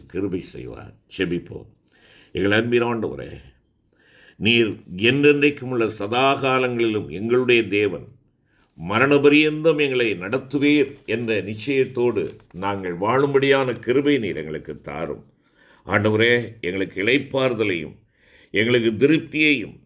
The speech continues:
ஆபத்தான இடத்திலே எங்களுக்கு மன நிம்மதியையும் பாதுகாவலையும்,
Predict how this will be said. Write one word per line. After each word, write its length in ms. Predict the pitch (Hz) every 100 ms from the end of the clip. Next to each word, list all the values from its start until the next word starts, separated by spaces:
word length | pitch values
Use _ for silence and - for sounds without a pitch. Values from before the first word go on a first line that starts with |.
| _ _ _ _ _ _ _ -
ஆபத்தான 560 | 104 127 147 151 165 170
இடத்திலே 360 | 165 151 123 151
எங்களுக்கு 420 | 147 139 131 - 107
மன 300 | 98 135 160
நிம்மதியையும் 720 | 143 143 147 143 139 131 104
பாதுகாவலையும், 840 | 101 120 139 139 135 117 107 78